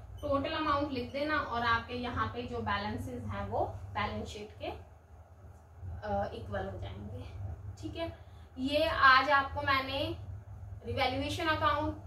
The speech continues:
फिर उसके बाद मैंने कैपिटल अकाउंट की शिफ्टिंग आपको समझा दी है, पोस्टिंग कैसे करनी है, उसके बाद मैंने आपको क्लोजिंग बैलेंस शीट कैसे एडजस्ट करनी है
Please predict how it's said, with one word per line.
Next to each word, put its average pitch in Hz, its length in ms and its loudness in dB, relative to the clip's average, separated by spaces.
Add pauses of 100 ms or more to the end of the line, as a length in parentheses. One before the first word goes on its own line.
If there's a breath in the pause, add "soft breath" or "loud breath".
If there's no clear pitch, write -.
(280 loud breath)
फिर 311 160 -2
उसके 302 280 0
बाद 269 280 8
मैंने 277 220 2
कैपिटल 294 400 2
अकाउंट 294 340 0
की 320 60 -6
शिफ्टिंग 311 420 -4
आपको 277 300 4
समझा 285 360 0
दी 262 140 -4
है, 277 100 0
पोस्टिंग 269 440 0
कैसे 285 300 0
करनी 269 340 2
है, 269 140 2 (340 loud breath)
उसके 311 220 0
बाद 311 260 4
मैंने 285 280 6
आपको 285 280 2
क्लोजिंग 277 600 8
बैलेंस 247 360 4
शीट 285 180 -4
कैसे 233 280 0 (180)
एडजस्ट 214 420 -4
करनी 220 280 -2
है 302 140 -2